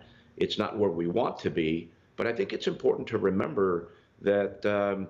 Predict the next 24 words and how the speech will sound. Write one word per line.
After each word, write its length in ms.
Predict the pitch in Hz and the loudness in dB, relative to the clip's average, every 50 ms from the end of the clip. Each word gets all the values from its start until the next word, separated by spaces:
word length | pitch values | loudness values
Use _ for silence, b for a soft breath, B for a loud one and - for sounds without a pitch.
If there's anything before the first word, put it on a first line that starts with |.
| - _ _ - - | -12 _ _ -6 -2
you 100 | 110 101 | 0 0
know, 120 | 95 92 | 2 2
last 300 | 104 127 131 120 120 - | 2 0 0 0 -2 -2
summer 280 | - 151 175 143 104 92 | 0 0 0 2 0 2
we 180 | 92 104 107 | 2 2 4
were 140 | 107 107 107 | 4 4 4
at 160 | 98 - - 107 | 2 0 -2 -2
nine 200 | 104 110 113 113 | -2 -2 -4 -6
point 260 | - - 117 107 - | -4 -2 -2 -2 -2
five 280 | - 123 123 143 147 | -2 -2 -2 -2 -4
percent, 320 | - - - - 80 82 - - b b b b b b _ | -6 -8 -8 -6 -8 -8 -10 -14 b b b b b b _
and 160 | 101 98 95 | -4 -2 -2
it 120 | 90 92 | -2 -4
has 440 | 101 92 101 92 101 95 - - - - | -2 -2 0 0 0 -2 -2 -4 -8 -6
steadily 500 | - - - 123 120 123 127 127 123 117 | -6 0 2 2 2 2 0 -2 -2 -4
decreased 580 | 98 - 117 - - - 117 104 92 - - - | -2 -2 -4 -2 -2 -2 -2 -2 -2 -4 -4 -4
month 300 | 92 95 104 104 - 107 | -2 -2 -2 -2 -4 -6
after 260 | 95 95 - - 98 | -6 -6 -6 -6 -6
month 380 | 92 87 87 87 85 82 - - b b b b b b b | -4 -2 -2 -4 -4 -6 -10 -18 b b b b b b b
for 140 | _ - 110 | _ -4 -2
about 280 | - - 139 139 - - | 0 0 0 -2 0 0
thirteen 420 | - 117 117 - - 110 98 87 | 0 0 0 -2 -4 -2 -2 0
months. 260 | 85 82 82 82 82 - | 0 -2 -2 -4 -6 -2
But 260 | - 98 87 - - | 0 0 0 0 -4